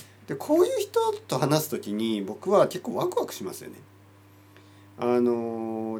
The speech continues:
気持ちがもう、話したいっていう気持ちが強いんですよ。だから、間違いも多いし、まあ、半分以上何を言ってるかもちょっとわからない時もあるぐらいのレベルの人でも、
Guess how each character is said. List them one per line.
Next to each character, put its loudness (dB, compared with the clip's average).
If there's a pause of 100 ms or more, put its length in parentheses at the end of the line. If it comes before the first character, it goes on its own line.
気 -2
持 4
ち -4
が 2
も 2
う、 -20
話 2
し -6
た 2
い 4
っ 2
て -8
い -6
う -10
気 -4
持 6
ち -4
が 2 (260)
強 2
い 6
ん -4
で -12
す -12
よ。 -12 (420)
だ 0
か 2
ら、 2 (200)
間 -6
違 4
い 6
も 6
多 12
い 6
し、 -8 (560)
ま 0
あ、 -6
半 8
分 2
以 4
上 4
何 6
を 8
言 2
っ -4
て 0
る 4
か -6
も -6
ち -4
ょ 2
っ -2
と -8 (220)
わ -4
か 4
ら 10
な 8
い 6
時 -6
も -2
あ 4
る -2 (200)
ぐ 4
ら 10
い 6
の 2
レ 0
ベ 4
ル 4
の 0
人 -2
で -2
も、 -6